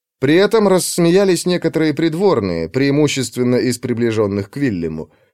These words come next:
Первосвященник остался холоден. "Плохо дело", — подумал Вильям. Ему не улыбалось всю ночь перебрасываться словами с этим старым фанатиком. Брата необходимо прикончить.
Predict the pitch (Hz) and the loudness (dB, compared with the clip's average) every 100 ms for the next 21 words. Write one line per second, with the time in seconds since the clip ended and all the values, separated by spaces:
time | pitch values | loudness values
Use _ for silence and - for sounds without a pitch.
0 | _ - 139 143 135 147 151 170 170 165 | _ 0 2 2 2 0 0 0 0 0
1 | 156 - 117 98 110 117 85 76 - 71 | -2 2 2 0 -2 0 0 -4 -10 -16
2 | - _ _ _ _ 156 147 143 139 92 | -20 _ _ _ _ 0 2 2 0 -4
3 | 92 87 92 - _ 120 110 104 95 104 | -4 -4 -8 -12 _ -2 0 0 -2 -2
4 | 101 85 80 82 _ _ _ 165 214 208 | -2 -4 -8 -12 _ _ _ -4 0 2
5 | 202 196 202 185 135 110 - - 135 147 | 4 4 4 4 4 2 0 -2 0 2
6 | 143 135 123 120 123 120 113 113 110 110 | 0 0 2 4 2 0 -2 -2 0 2
7 | 123 123 110 107 101 95 107 95 92 107 | 2 0 -2 -4 -4 -2 -2 -2 -2 -2
8 | 104 87 - - 85 80 _ - 104 104 | -2 -4 -6 -8 -8 -8 _ -10 -4 0
9 | 120 127 131 113 101 101 110 104 117 107 | 2 2 2 0 0 0 0 0 -2 0
10 | 110 110 107 98 127 120 101 110 - | 0 -2 -2 -4 0 0 0 -8 -12